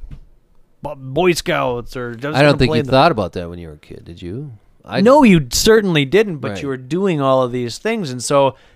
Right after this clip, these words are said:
Speaker 1: at the end of the week, and I'm not saying that every kid at the end of the week sits there and, like, crunches through their life, but it's,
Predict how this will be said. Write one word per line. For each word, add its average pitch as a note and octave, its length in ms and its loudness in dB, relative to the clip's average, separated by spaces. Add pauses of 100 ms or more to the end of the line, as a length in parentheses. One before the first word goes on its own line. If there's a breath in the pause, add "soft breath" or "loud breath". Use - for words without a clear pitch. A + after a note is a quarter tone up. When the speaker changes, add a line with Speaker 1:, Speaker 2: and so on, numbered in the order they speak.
(100)
Speaker 1:
at D3+ 180 -6
the F3 140 2
end F3 140 2
of D#3 100 0
the C#3 100 -2
week, F#3+ 420 -4
and F3 200 0
I'm F#3 100 2
not G3+ 180 0
saying F3 280 0
that D3 140 -2
every C#3 220 -2
kid C#3 360 -2
at C3+ 160 -4
the C3+ 100 -6
end C3 140 -4
of A#2+ 60 -6
the A#2+ 60 -6
week A#2+ 220 -6 (340)
sits - 260 -10
there A#2+ 220 -2
and, A2+ 160 -6
like, G#2+ 200 -12 (680)
crunches C#3+ 520 -4
through C3+ 180 -4
their A#2 160 -2
life, D3 420 2
but C3 180 0 (720 soft breath)
it's, - 280 -6